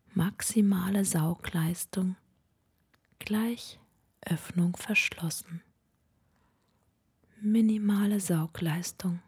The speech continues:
gleich Öffnung offen. Zubehördepot.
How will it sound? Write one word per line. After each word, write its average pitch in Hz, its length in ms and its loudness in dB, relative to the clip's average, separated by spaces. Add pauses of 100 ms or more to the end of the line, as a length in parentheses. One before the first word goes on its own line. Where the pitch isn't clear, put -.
(640)
gleich - 600 -2 (920)
Öffnung 185 580 0 (400)
offen. 160 460 -2 (2250)
Zubehördepot. 165 1200 0